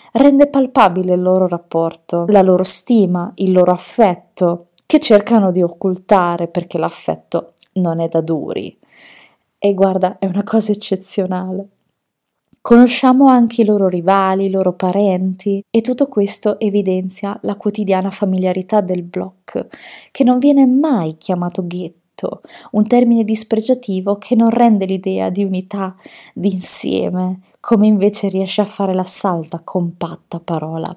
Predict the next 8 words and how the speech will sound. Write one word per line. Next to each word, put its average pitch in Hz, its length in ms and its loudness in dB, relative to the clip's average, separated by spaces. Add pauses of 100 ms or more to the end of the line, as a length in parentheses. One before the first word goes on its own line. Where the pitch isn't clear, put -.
(100)
block. - 680 -10 (840)
E 277 120 2
mi 320 140 0
commuove 339 520 4
molto 196 600 2
questa 196 280 -2
scelta 214 400 -2
linguistica. 196 880 -6